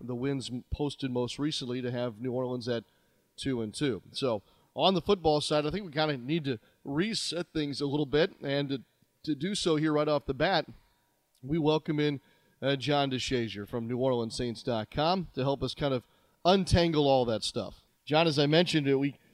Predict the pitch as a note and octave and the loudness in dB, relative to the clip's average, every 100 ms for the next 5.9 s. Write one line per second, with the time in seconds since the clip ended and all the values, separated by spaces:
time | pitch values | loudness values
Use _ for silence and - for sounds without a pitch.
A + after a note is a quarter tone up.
0 | _ C#3 B2+ D#3 D#3+ D3+ A2+ C#3 D#3+ F3+ | _ -2 4 4 6 2 4 6 6 6
1 | D3+ C#3+ C#3+ C3+ B2+ A#2 B2 C#3+ D#3+ C#3+ | 6 4 4 2 2 0 0 4 6 6
2 | D#3+ D#3+ D#3+ D3+ C#3+ C#3+ C3 C#3 D3 E3 | 6 6 6 4 4 6 6 4 4 4
3 | C#3+ A2+ - C#3 D3 D#3 C3+ C#3 D3+ D3+ | 4 2 -4 2 4 4 4 4 6 6
4 | E3 D#3+ B2+ D3+ E3 C#3+ C#3 B2+ A#2 B2 | 2 0 2 2 4 4 6 6 4 2
5 | C#3 - B2+ - B2+ - C#3+ C3+ | 2 -2 -2 -2 -2 2 2 0